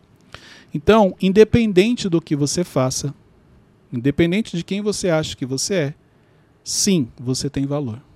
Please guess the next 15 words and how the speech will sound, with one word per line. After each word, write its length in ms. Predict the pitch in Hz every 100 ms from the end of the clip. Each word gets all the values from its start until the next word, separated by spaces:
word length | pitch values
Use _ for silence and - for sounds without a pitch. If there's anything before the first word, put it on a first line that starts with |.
| _ _ _ _ _ _ _ _ _ _ _ _ _ _ _ -
Você 180 | 127 131
só 140 | 135
precisa 480 | 123 127 - 214 202
trabalhar 580 | 196 175 156 139 147 180 _ -
as 120 | 123
suas 240 | 127 123
crenças, 560 | - 185 190 190 - -
os 100 | 127
seus 180 | 135 120
complexos 600 | 135 123 147 170 - - _ - - -
e 120 | 165
aceitar 760 | 180 196 - 226 - 160 131 - _ _ _ _ _ _ _ _
que 120 | - 135
Deus 280 | 139 139
colocou 400 | - 143 - 139